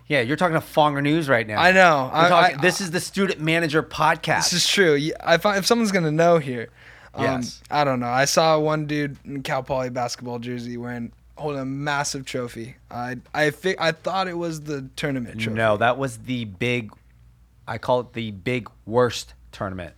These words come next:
Speaker 2: The Big Worst tournament.
Speaker 1: They're in the Big West, but the Big Worst because there aren't any good teams in there.
Speaker 2: Makes sense.
Speaker 1: Uh, not like when I was the student manager at Long Beach State, we had U N L V,
Speaker 2: Mm-hmm.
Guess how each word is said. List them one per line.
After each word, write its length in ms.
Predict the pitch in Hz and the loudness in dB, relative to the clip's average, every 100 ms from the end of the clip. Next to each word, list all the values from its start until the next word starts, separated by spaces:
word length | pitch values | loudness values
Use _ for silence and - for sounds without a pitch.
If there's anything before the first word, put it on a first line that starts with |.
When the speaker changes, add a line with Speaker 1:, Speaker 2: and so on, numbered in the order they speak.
| _ | _
Speaker 2:
The 80 | - | -10
Big 280 | 131 131 123 | -6 -6 -4
Worst 460 | 123 127 131 - - | -4 -4 -4 -6 -6
tournament. 320 | 135 123 120 | -6 -6 -2
Speaker 1:
They're 140 | 127 139 | 0 2
in 80 | |
the 60 | 151 | 2
Big 160 | 135 139 | 0 2
West, 360 | 131 123 - - | 4 2 0 -10
but 160 | 117 | -10
the 60 | - | -8
Big 180 | 107 127 | -6 -4
Worst 380 | 113 120 117 - | 0 0 -2 -10
because 420 | 113 113 104 92 | -8 -4 -4 -4
there 140 | 101 | -8
aren't 160 | 107 113 | -6 -8
any 120 | 117 | -8
good 240 | 107 120 | -6 -6
teams 320 | - 107 98 90 | -6 -8 -8 -8
in 80 | |
there. 240 | 95 101 113 - | -6 -6 -8 -10
Speaker 2:
Makes 240 | 117 - | -14 -10
sense. 300 | - 87 - | -12 -12 -14
Speaker 1:
Uh, 240 | - 87 82 - | -12 -12 -14 -10
not 200 | 120 120 | -6 -4
like 200 | 123 117 | -4 -4
when 220 | 120 107 - - - | -4 -6 -10 -14 -4
I 180 | 107 | 0
was 200 | 131 135 | 0 0
the 80 | - | -4
student 280 | 117 127 110 | -6 -4 -2
manager 260 | 110 110 113 | -2 -2 -4
at 80 | |
Long 180 | 107 113 | -2 -4
Beach 200 | 113 104 | -4 -6
State, 260 | - 117 113 | -2 -2 -2
we 120 | 110 | -4
had 180 | 110 101 | -4 -4
U 120 | 110 117 | -4 -2
N 80 | |
L 100 | 117 | -2
V, 380 | 107 107 107 120 - | -4 -6 -8 -10 -12
Speaker 2:
Mm-hmm. 260 | 120 120 | -10 -8